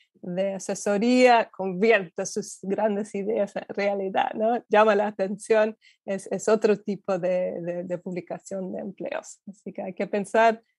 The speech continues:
no solamente en cómo vamos a seleccionar, sino cómo vamos a, a atraer los, a los candidatos que queremos. Y segundo,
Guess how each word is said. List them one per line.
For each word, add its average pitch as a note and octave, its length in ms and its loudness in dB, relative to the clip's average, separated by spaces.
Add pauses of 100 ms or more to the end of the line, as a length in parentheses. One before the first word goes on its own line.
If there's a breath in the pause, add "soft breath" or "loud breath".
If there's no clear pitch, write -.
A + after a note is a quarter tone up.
(120)
no A3+ 140 -4
solamente A3 640 0
en G3+ 300 -8
cómo F#3+ 260 -8
vamos F#3+ 320 -8
a G#3 80 -8
seleccionar, B3+ 760 -4
sino A#3 420 -2 (280 soft breath)
cómo G3+ 260 -6
vamos G#3 340 -6
a, G3 160 -6 (320)
a - 160 -20
atraer F#3 540 -8 (400)
los, G#3+ 180 -8 (100)
a F#3 120 -2
los F#3 160 -8
candidatos - 580 -8
que - 140 -14
queremos. F#3 580 -10 (1120 loud breath)
Y A#3+ 320 2
segundo, A3 640 2